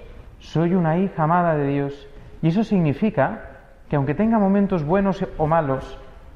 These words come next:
aunque a veces consiga mis propósitos y otras veces no, haga las cosas bien o meta la pata todos los días setenta veces,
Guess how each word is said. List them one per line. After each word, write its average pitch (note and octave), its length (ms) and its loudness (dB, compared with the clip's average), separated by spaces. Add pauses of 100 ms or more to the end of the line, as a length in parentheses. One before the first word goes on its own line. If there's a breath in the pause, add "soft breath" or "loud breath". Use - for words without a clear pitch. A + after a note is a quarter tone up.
aunque C#3+ 240 2
a D#3 40 4
veces G#3 300 0
consiga G#3 380 2
mis G3+ 160 2
propósitos F#3+ 560 2
y F#3+ 40 4
otras F#3 260 2
veces F#3 380 -2
no, C3 180 2 (560 loud breath)
haga G3 200 -2
las A3 180 0
cosas G3 340 2
bien G3+ 460 2
o E3 80 4
meta F#3+ 240 4
la F#3 140 2
pata F#3+ 680 0
todos F3+ 220 4
los E3 160 2
días E3+ 460 4
setenta D#3 460 2
veces, F#3 560 0